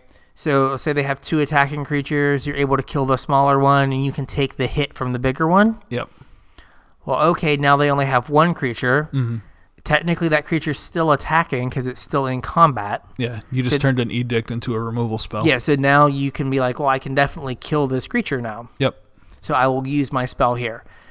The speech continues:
Speaker 1: Again, that comes up seldomly.
Speaker 2: Mm-hmm.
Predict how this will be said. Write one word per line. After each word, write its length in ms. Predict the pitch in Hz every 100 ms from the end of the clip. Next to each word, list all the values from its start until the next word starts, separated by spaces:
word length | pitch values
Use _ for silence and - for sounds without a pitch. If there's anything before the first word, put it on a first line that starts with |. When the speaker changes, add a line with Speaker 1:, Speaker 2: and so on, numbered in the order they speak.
| - - - - -
Speaker 1:
Again, 300 | 156 151 139
that 200 | 139 143
comes 360 | - 143 135
up 400 | 135 127 - - -
seldomly. 720 | - 135 131 113 113 127 135
Speaker 2:
Mm-hmm. 180 | 160 151